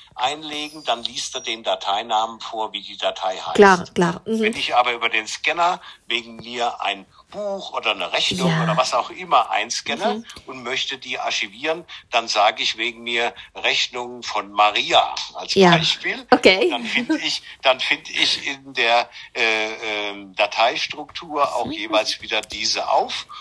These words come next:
Speaker 1: und dann kann
Speaker 2: Mhm.
Speaker 1: ich die wieder mit einer Tastenkombination aufrufen und mir dann auch wieder vorlesen lassen.
Speaker 2: Und, für, äh, und, äh, die Formate sind so Word,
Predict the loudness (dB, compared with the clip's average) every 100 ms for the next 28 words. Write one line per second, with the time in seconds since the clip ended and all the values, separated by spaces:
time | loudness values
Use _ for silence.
0 | -10 -2 -2 0 -2 0 -2 -4 -6 -2
1 | 0 0 -4 _ -10 -8 -4 -4 -2 -2
2 | 0 0 0 -4 -6 -6 -4 -4 -2 -6
3 | -6 -2 -2 -4 -10 -10 -12 -14 -16 -16
4 | -18 -16 -10 -8 -6 -6 -6 -8 -6 -6
5 | -4 -6 -6 -8 -4 0 0 4 4 4
6 | 2 2 2 2 -2 2 6 8 8 6
7 | 4 6 6 8 4 4 0 0 6 8
8 | 10 10 12 10 6